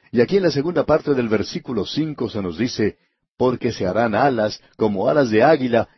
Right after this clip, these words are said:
y volarán al cielo". Así es como se refiere a las riquezas. Siguiendo ahora adelante en la lectura de este capítulo veintitrés, encontramos un buen consejo, en especial para los jóvenes predicadores. Leamos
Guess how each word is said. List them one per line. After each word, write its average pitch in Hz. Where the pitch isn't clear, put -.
y 131
volarán 110
al 147
cielo". 85
Así -
es 190
como 139
se 127
refiere 143
a 139
las 117
riquezas. 110
Siguiendo 170
ahora 139
adelante 117
en 110
la 101
lectura 95
de 92
este 104
capítulo 95
veintitrés, 104
encontramos 123
un 101
buen 120
consejo, 101
en 107
especial 127
para 127
los 98
jóvenes 123
predicadores. 92
Leamos 143